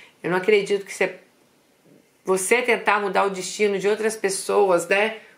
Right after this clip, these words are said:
usando talvez, assim, o poder pro mal, eu acho que o mal sempre volta pra gente, sempre volta, né? Não tô falando que deu certo, né? Não tô falando que seus dois primeiros namorados morreram por causa disso.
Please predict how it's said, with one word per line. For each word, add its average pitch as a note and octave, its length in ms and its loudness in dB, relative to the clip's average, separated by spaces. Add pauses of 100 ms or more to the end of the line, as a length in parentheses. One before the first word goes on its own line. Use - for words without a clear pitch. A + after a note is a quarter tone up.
usando F#3 540 2
talvez, F3+ 460 0
assim, F3 240 -6
o F#3+ 80 -6
poder F3+ 500 -2
pro G3+ 220 4
mal, F3+ 720 0 (880)
eu F#3 180 0
acho F#3 220 0
que G#3+ 80 -2
o - 20 2
mal F#3+ 260 2
sempre A3+ 600 -2
volta F#3+ 580 -2 (240)
pra G#3 200 2
gente, E3+ 400 -4
sempre F#3+ 500 -4
volta, F3 680 -2
né? E3 340 -2 (640)
Não F3 180 -2
tô A3+ 120 6
falando A3 680 2
que C4 460 -2
deu G3+ 240 4
certo, F#3+ 600 0
né? F3+ 280 2
Não F3 120 -6
tô F#3 120 -4
falando F#3 380 0
que - 80 -12
seus G3 260 2
dois G3 260 4
primeiros F#3 440 0
namorados F3 460 2
morreram F3 400 0
por - 60 -14
causa F#3 300 -2
disso. F3+ 500 0